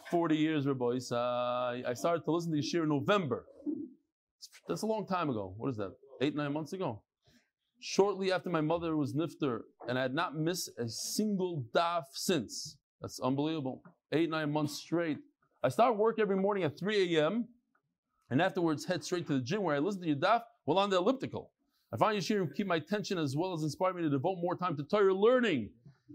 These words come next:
This new learning regimen has improved my life in countless ways. Thank you, and Tiskul Mitzvahs, Ira Tenenbaum." Psh, gewaldige stuff. Okay.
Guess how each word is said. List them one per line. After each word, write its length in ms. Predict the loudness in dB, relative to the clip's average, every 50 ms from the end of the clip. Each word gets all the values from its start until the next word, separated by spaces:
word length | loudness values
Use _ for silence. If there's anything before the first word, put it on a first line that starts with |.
| -20 -6 _
This 180 | 0 0 2 2
new 180 | 2 4 6 8
learning 320 | 8 8 8 6 4 4
regimen 360 | 4 2 2 2 0 0 0
has 160 | 0 0 0
improved 380 | -2 -2 0 0 -2 -2 0 2
my 120 | 2 2
life 340 | 2 2 2 0 0 0 -2
in 100 | -4 -6
countless 580 | -6 -4 -2 -2 0 0 -2 -4 -4 -4 -4 -2
ways. 460 | 0 2 4 6 6 4 4 0 -4
Thank 240 | -4 -2 -2 -2 -2
you, 120 | -2 -2
and 80 | -2 -2
Tiskul 360 | -2 -4 -2 -2 -2 0 0
Mitzvahs, 440 | 0 0 0 0 -2 -6 -6 -6 -8 -4 _ 4
Ira 380 | 6 6 6 6 6 4 4
Tenenbaum." 540 | 2 0 0 0 2 2 2 2 0 -2 -6 -12 -20 -20 -20 -20 _ _ _ _ _ -16 -14 -12 -8
Psh, 680 | -6 -6 -4 -4 -4 -4 -6 -6 -8 -10 -12 -14 -14 -10 -8
gewaldige 640 | -8 -6 -8 0 4 4 4 4 2 -2 -4 -6 -6
stuff. 340 | -4 -2 -2 0 -2 -2 -6 -12 -18 _ 0
Okay. 560 | 0 0 0 4 6 6 8 8 6 4 0